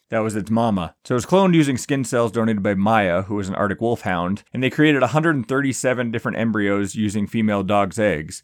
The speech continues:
And then they transferred eighty-five of the embryos into seven different beagle surrogates, and then one of 'em gave birth to this little puppy. And of course, it's a puppy, so it's just cute as shit, 'cause that's how they are. But yeah, we have full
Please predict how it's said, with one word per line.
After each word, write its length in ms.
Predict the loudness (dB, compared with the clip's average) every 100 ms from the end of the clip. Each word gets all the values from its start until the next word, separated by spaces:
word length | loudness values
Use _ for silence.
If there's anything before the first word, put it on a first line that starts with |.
| _
And 100 | -4
then 120 | 0 0
they 80 |
transferred 600 | 0 0 -2 -2 -2 -2 0
eighty-five 520 | 0 2 2 4 4
of 40 | 2
the 120 | -2
embryos 500 | -2 0 0 -2 -4
into 100 | -8
seven 380 | 0 0 0 -4
different 320 | -4 -4 -2
beagle 240 | -2 -2
surrogates, 640 | -4 -2 -2 -2 -6 -10 -8
and 80 |
then 160 | -6 -2
one 140 | 0
of 100 | 0
'em 160 | -2 -2
gave 340 | -2 -2 -4 -8 -2
birth 260 | 0 -2
to 80 | -6
this 220 | -6 -6
little 180 | -6 -8
puppy. 460 | -6 -6 -6 -10 -12 _ -8
And 560 | -2 0 0 -2 -6 -10 -18 _ _ -4
of 180 | -4 -2
course, 520 | 0 2 0 -4 -16 -8
it's 180 | -6 -4
a 60 |
puppy, 480 | 0 0 0 -4 -4
so 220 | -6 -4
it's 240 | -4 -6 -14
just 360 | -10 -10 -10
cute 200 | -8 -4
as 80 | -2
shit, 340 | -2 -2 -4 -6
'cause 160 | -16 -10
that's 200 | -8 -6
how 140 | -4
they 140 | -2 0
are. 320 | 2 0 -2 _ -4
But 300 | -2 -2 -4
yeah, 280 | -4 0 0
we 100 | 0
have 180 | -4 -4
full 640 | -12 -10 -6 -4 -4